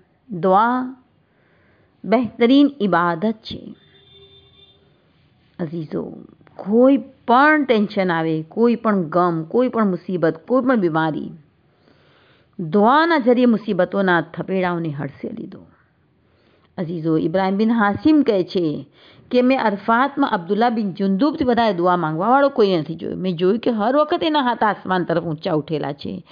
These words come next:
આંખોમાંથી આંસુના રેલા વહી રહ્યા છે. મેં કહ્યું, "અરફાતમાં મેં કોઈ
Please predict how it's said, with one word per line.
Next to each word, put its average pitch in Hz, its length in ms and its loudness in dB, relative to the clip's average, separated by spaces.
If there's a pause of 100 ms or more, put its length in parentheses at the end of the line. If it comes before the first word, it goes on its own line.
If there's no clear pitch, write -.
(340)
આંખોમાંથી 277 600 2
આંસુના 254 500 2
રેલા 233 440 4
વહી 254 260 2
રહ્યા 147 220 -2
છે. - 260 -14 (800)
મેં 175 160 0
કહ્યું, 156 600 -2 (300)
"અરફાતમાં 214 640 -2
મેં 208 200 -2
કોઈ 202 240 2